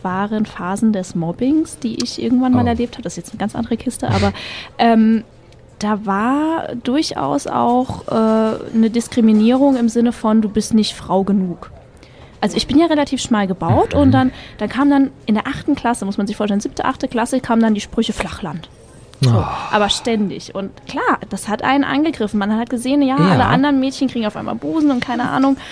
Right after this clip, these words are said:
Speaker 1: Und man selbst steht da und, ja, man kann ja nichts dafür, es wächst halt einfach
Speaker 2: Genau,
Speaker 1: nichts,
Speaker 2: ich kann
Speaker 1: ne?
Speaker 2: dir nur zustimmen.
Speaker 1: Aber, ähm, das hat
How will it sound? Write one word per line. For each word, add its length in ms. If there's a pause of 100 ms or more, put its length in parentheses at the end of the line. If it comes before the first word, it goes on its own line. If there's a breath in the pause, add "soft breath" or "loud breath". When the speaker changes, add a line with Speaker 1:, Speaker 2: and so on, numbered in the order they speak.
(320 loud breath)
Speaker 1:
Und 280
man 180
selbst 260
steht 240
da 180
und, 240 (520 loud breath)
ja, 80
man 160
kann 180
ja 60
nichts 200
dafür, 200
es 140
wächst 320
halt 160
einfach 340
Speaker 2:
Genau, 400
Speaker 1:
nichts, 220
Speaker 2:
ich 40
kann 100
Speaker 1:
ne? 40 (140)
Speaker 2:
dir 20
nur 180
zustimmen. 540
Speaker 1:
Aber, 420 (140)
ähm, 340 (200)
das 260
hat 80